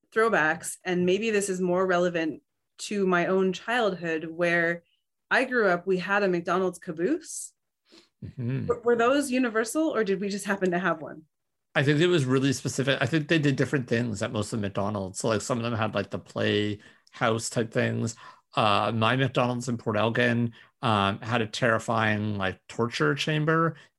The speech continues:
Speaker 2: in the
Speaker 1: <gasps>
Speaker 2: basement. There was, like, a basement, and it was horrifying. It smelled really bad. I went to one birthday there, and I vowed that I would never return to this, like, dim lit, no window,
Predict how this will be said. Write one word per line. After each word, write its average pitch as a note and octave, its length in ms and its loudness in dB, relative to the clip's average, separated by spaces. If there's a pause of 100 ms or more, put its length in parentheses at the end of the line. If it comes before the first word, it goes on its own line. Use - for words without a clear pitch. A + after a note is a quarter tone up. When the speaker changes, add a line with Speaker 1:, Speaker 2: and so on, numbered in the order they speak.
Speaker 2:
in C3+ 100 -2
the A2 80 2
Speaker 1:
<gasps> G#2 120 0
Speaker 2:
basement. E3+ 420 -4 (280)
There C#3+ 100 2
was, D3 80 4
like, C#3 100 4
a A2 100 2
basement, C3+ 540 0 (120)
and A#2+ 120 2
it A#2 120 0
was A#2+ 140 -2
horrifying. B2+ 560 0
It - 180 -10
smelled B2 300 -2
really B2 180 0
bad. G#2 420 0 (340)
I C3+ 80 0
went A#2+ 160 2
to A#2 40 -2
one A#2+ 240 0
birthday A#2 440 2
there, G2+ 500 2 (420)
and G2 720 0
I A#2 140 0
vowed G#2 380 2
that G2+ 100 2
I G2+ 60 4
would F#2 140 -2
never G2 260 0
return F2 540 -6 (320)
to C3+ 100 2
this, A2+ 240 2
like, G#2 360 -2
dim G#2+ 300 2
lit, F#2+ 380 -2
no G2 300 0
window, F#2 720 -2